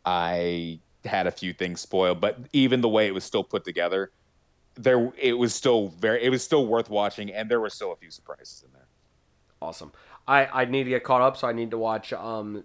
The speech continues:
Speaker 2: the, the, the Ten Rings one, which I've, I've heard that one is phenomenally good.
Speaker 1: Amazing.
Speaker 2: Yes.
Speaker 1: I loved it.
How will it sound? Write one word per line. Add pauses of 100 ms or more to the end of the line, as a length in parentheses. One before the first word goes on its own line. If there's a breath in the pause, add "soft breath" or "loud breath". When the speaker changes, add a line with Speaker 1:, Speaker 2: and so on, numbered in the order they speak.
Speaker 2:
the, (220)
the, (220)
the
Ten
Rings
one,
which (420 soft breath)
I've,
I've
heard
that
one
is
phenomenally
good.
Speaker 1:
Amazing. (100)
Speaker 2:
Yes.
Speaker 1:
I
loved
it.